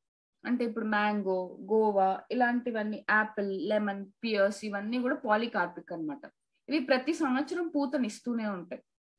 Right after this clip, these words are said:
So, అలానే ఇంకొన్ని ఫ్లవర్స్ ఉంటాయి, అది వాటి లైఫ్ టైమ్ లో ఒకేసారే ఇస్తాయి. దాన్నే మనం మోనోకార్పిక్ అంటాం. For example, బ్యాంబూ. దాని తర్వాత ఇంకొక రకం ఉంది,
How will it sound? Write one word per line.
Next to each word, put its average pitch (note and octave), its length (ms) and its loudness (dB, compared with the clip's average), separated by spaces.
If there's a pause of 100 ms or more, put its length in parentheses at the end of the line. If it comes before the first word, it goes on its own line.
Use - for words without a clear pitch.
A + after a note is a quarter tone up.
(400)
So, G4 80 2
అలానే F4 680 2
ఇంకొన్ని G4+ 480 2
ఫ్లవర్స్ D4 440 4
ఉంటాయి, F#3+ 340 -4 (360)
అది B3 280 0
వాటి A#3 240 0
లైఫ్ A3 340 0
టైమ్ C#4+ 260 2
లో C#4+ 60 2
ఒకేసారే C4 960 0
ఇస్తాయి. - 380 -12 (580)
దాన్నే B3 500 4
మనం C4+ 360 2
మోనోకార్పిక్ A3+ 800 0
అంటాం. D#3 340 -8 (160)
For A#3 140 -2
example, C4+ 400 2
బ్యాంబూ. F#3+ 500 0 (1120)
దాని D#4 320 6
తర్వాత F4 220 -6
ఇంకొక E4+ 400 4
రకం D4+ 420 6
ఉంది, D3 240 -4